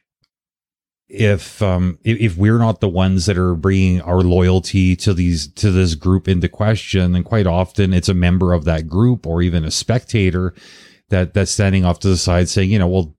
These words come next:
you know, you, you owe them your loyalty. They're your family." And I think a lot of times we, we, we kind of sacrifice our ability to self-care when we get hung up in this loyalty component.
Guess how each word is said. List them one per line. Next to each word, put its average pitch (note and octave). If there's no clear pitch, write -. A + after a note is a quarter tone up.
you G#2+
know, E2+
you, G#2
you G#2
owe A2
them G2+
your F2
loyalty. F#2
They're F2+
your F2+
family." F2+
And A2+
I B2
think C3+
a B2
lot G#2
of D3
times A2
we, G2
we, A2
we A2
kind C#3+
of -
sacrifice A2
our G2
ability G2
to F#2
self-care F#2+
when F#2
we F#2
get F2
hung G2+
up G2+
in F#2+
this F2+
loyalty G2+
component. D#2